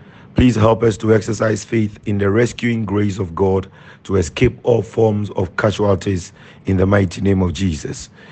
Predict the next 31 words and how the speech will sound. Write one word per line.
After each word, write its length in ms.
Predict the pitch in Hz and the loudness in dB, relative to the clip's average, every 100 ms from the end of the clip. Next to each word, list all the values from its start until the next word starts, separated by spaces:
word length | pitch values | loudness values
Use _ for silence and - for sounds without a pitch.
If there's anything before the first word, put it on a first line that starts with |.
| - - | -20 -6
Beloved, 340 | - 120 120 117 | 2 4 4 2
may 140 | 123 | 2
the 100 | 117 | 4
Lord 220 | 117 117 | 4 4
bless 280 | 107 110 - | 4 2 2
you 60 | 113 | -4
and 100 | 92 | -4
keep 140 | 104 | -4
you 80 | 110 | -2
on 60 | 98 | 0
the 60 | |
right 260 | 98 98 - | 0 0 2
path. 260 | 127 127 - - - - | 0 0 -6 -20 -20 -6
This 180 | 135 131 | -2 0
is 160 | 117 127 | 2 4
your 140 | 131 | 4
brother, 320 | 117 117 117 | 2 0 2
Reverend 320 | 113 110 107 | 2 2 2
Noti. 420 | 104 87 - - - - _ - | 2 0 -2 -14 -20 -20 _ -4
And 160 | 87 | -2
remember, 560 | 87 90 101 98 98 101 _ - - | -2 0 0 0 -2 -4 _ -20 -8
the 120 | 87 | -2
right 360 | 90 104 104 92 | 2 4 2 -4
thing 400 | 107 104 101 - - - | -2 -2 -2 -8 -20 -14
is 200 | - 90 | -6 0
always 720 | 113 123 131 123 113 107 101 87 | 4 6 4 4 2 2 0 0
the 140 | 95 | 2
right 280 | 95 98 85 | 2 0 -2
thing 340 | 101 90 85 - - _ - | -4 -4 -6 -12 -20 _ -10
to 160 | - - | -6 -2
do. 360 | 90 - - | 0 2 0